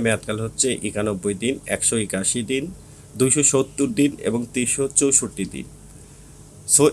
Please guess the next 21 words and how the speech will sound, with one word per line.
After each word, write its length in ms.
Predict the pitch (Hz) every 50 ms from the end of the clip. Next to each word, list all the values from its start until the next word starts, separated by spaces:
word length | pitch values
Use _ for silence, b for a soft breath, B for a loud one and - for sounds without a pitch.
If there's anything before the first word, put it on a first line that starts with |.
| - 135 131
একানব্বই 520 | 117 147 143 143 147 123 110 127 147 139 - 151
দিন 140 | 160 175 180 - - -
এবং 120 | 123 123 120 120 113
আপনার 220 | 107 - - 113 101 -
টাকা 160 | 113 107 117 117 104 113
যদি 220 | 117 107 120 123 123 127 131 - - - - - - - - - - 101 104
less 180 | 113 127 123 - -
than 140 | 135 135 135 - - - - 98 98
এক 60 | - - -
crore 180 | 120 120 117 110 113
হয়ে 140 | 110 95 - 107
থাকে, 240 | 107 - - 101 110 139 139 - -
সেই 160 | - 123 113 -
ক্ষেত্রে 280 | 127 117 - - 127 127 123 - - -
আপনারা 240 | - - 101 104 101 95
মুনাফা 300 | 92 92 92 - 113 113 -
পাবেন 260 | 117 117 - 120 127 147 - - - - - - 107
একানব্বই 440 | 104 107 107 113 107 90 92 107 101 98
দিনের 200 | 117 120 123 113 95
জন্য 160 | 120 120 117 120 113 101
আট 80 | -